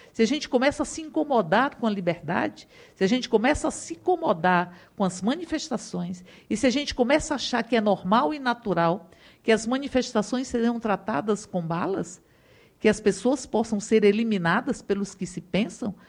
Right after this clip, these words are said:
nós estamos construindo uma sociedade que nos mostra que não fizemos o luto da ditadura.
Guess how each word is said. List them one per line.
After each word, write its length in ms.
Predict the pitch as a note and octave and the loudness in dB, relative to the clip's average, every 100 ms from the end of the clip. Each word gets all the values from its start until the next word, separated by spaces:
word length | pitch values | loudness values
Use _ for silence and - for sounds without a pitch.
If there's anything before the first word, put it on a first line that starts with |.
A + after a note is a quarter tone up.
| - - | -20 -2
nós 200 | G#3+ A3 | 0 0
estamos 360 | - A#3 A#3 | -2 -2 -2
construindo 680 | - A#3 A3+ - G3+ A3 C4 | -2 -2 -2 -4 -4 -2 -4
uma 160 | A3 A3 | -6 -6
sociedade 840 | - G3+ - D#3+ F3 C4 C4 - - - _ | -6 -8 -4 -2 0 0 -4 -10 -20 -20 _
que 120 | G#3+ | 0
nos 220 | A3 A3+ | 0 0
mostra 720 | G3+ F#3 G3+ A3 - D#4 E4+ E4+ - _ | 2 4 4 2 -2 -2 -2 -6 -16 _
que 100 | A#3 | 2
não 200 | A3 C4+ | 2 2
fizemos 580 | - A#3 F#3+ A#3 C4+ D#4 | -2 -2 0 0 0 0
o 40 | |
luto 420 | B3+ G3+ A3+ - - _ - | 0 0 0 -6 -18 _ -4
da 120 | A#3 | -4
ditadura. 560 | A3+ - F#3+ E3 D#3+ | -2 -4 -4 -4 -6